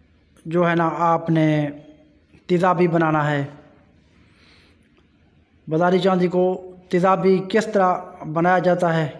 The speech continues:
मेरे पास एक आसान नुस्खा है, आसान फार्मूला है जो मैं आपको बता देता हूँ। अगर आपकी समझ में आए तो आप इसको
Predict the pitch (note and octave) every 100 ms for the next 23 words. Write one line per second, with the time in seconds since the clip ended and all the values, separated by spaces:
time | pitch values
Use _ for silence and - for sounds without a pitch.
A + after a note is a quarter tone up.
0 | - - _ _ _ D#3+ F3 F3 F3 F3
1 | F3 E3 - - - - _ _ _ -
2 | _ - D#3+ F3 F3 E3 - E3 D3+ C#3
3 | - - _ _ _ _ _ _ _ _
4 | _ _ _ _ _ _ D3+ E3 E3 E3
5 | E3 D#3+ E3 D#3+ D3+ D#3 D#3 D3 C#3+ D#3
6 | D3 - - C#3 D3 D#3 D#3 D3+ D3+ D3
7 | C#3+ - _ _ _ _ _ _ _ _
8 | _ - - _ C#3+ D#3 D#3 D3+ D#3+ -
9 | D#3+ D#3 D#3 D#3 D#3 D3+ C#3+ - - -
10 | _ _ _ - _ _ - - C#3+ D3
11 | D3 -